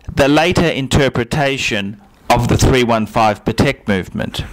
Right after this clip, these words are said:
So the, the movements are quite similar. A very obvious change is the change that occurred to the dial and, uh, and some functionality. The original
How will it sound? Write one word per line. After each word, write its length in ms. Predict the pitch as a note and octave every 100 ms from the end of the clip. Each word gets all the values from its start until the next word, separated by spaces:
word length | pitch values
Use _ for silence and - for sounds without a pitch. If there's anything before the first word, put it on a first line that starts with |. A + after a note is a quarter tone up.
| - - - - - - - - -
So 400 | - A3 - -
the, 100 | E3+
the 200 | - C4+
movements 520 | C#4 C#4+ - G#3 G#3
are 300 | F3 E3 D3+
quite 480 | - - D#3+ C#3 -
similar. 600 | - E3+ C#3 A2+ E3 - - - - - - - - - - - - F3+
A 140 | F#3+
very 380 | F#3+ A#3 A3+ G3+
obvious 580 | F#3 G3+ G3 D#3+ B2 -
change 720 | - C#3 A#2 A#2 C#3+ - - - -
is 200 | D#3 D#3
the 100 | D3+
change 480 | - F3 E3+ E3
that 140 | D#3 C3+
occurred 500 | B2+ - D3 C#3 B2+
to 120 | C3
the 120 | A#2+
dial 640 | A2+ D3+ D3+ C3+ F#2 - - _ - -
and, 320 | A#2+ B2+ B2 B2
uh, 280 | A#2+ A#2 -
and 180 | B2 A#2
some 300 | C#3 B2+ B2
functionality. 1080 | C3+ A2+ - B2+ C#3+ D#3+ D#3 - F#2+ G#2+ - _ - - - -
The 520 | - A#2+ B2 A#2+ A#2 - -
original 760 | A#2+ D3 E3 F#3 D3 A#2 F#2+